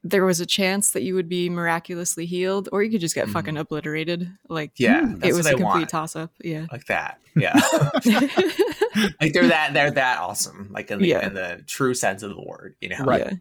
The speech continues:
Speaker 3: Right. As you suggested, the classical definition of the word awesome.
Speaker 2: <laughs> Yeah.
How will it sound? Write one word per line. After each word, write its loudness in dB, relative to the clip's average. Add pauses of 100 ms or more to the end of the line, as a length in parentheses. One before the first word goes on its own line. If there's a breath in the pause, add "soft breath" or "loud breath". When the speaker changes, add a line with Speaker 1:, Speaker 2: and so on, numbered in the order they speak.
(300)
Speaker 3:
Right. -8 (300)
As -2
you -4
suggested, -4
the -6
classical -2
definition -2
of -8
the -4
word -6
awesome. -8 (140)
Speaker 2:
<laughs> -2
Yeah. -8